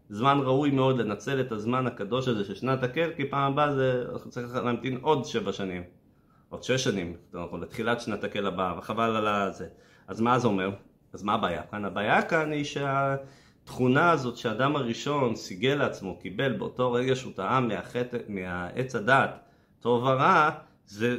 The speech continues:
תכונה שעברה לכולנו. אנשים מודדים כל דבר, זאת אומרת, אדם יכול לקיים חיים שיראו חיים תורניים, חיים עילאיים, אבל בסופו של דבר זה, הוא, הוא חושב על עצמו,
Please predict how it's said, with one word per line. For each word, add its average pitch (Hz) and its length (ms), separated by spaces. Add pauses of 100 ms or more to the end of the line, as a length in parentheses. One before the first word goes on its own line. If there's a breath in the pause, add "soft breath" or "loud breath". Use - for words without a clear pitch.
(200)
תכונה 156 460
שעברה 127 640
לכולנו. 156 600 (240)
אנשים 120 380
מודדים 123 480
כל 127 180
דבר, 110 520 (540 soft breath)
זאת - 20
אומרת, 110 160
אדם 143 240
יכול 156 220
לקיים 151 380
חיים 139 380
שיראו 123 440
חיים 127 320
תורניים, 107 580
חיים 117 320
עילאיים, 110 600
אבל 107 180
בסופו 117 320
של 151 120
דבר 147 260
זה, 127 140
הוא, 110 280
הוא 107 420
חושב 117 320
על 135 80
עצמו, 143 460